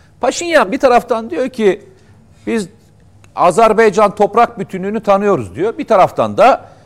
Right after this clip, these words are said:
bölgeye asker ve silah ve malzeme göndermeye devam ediyor. Kimin üzerinden? Rusya üzerinden. Kimin teşvikiyle? İran'ın teşvikiyle. Bir taraftan İran diyor ki bu bölgede açılacak olan bir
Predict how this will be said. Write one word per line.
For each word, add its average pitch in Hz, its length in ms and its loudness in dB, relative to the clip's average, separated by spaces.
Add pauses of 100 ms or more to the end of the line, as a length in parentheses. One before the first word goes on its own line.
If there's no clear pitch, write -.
(140)
bölgeye 185 460 2
asker 240 460 0
ve 208 80 0
silah 196 500 0
ve 208 80 0
malzeme 175 400 0
göndermeye 147 500 -6
devam 202 260 -6
ediyor. 82 260 -12 (320)
Kimin 226 240 -6
üzerinden? 202 640 0 (200)
Rusya 160 300 -4
üzerinden. 80 480 -10 (500)
Kimin 240 340 -2
teşvikiyle? 208 760 0
İran'ın 214 360 0
teşvikiyle. 110 680 -12 (500)
Bir 233 80 -4
taraftan 262 400 4
İran 254 340 2
diyor 294 160 0
ki - 380 0 (880)
bu 285 160 -2
bölgede 254 440 6
açılacak 240 580 2
olan 220 320 4
bir 208 240 0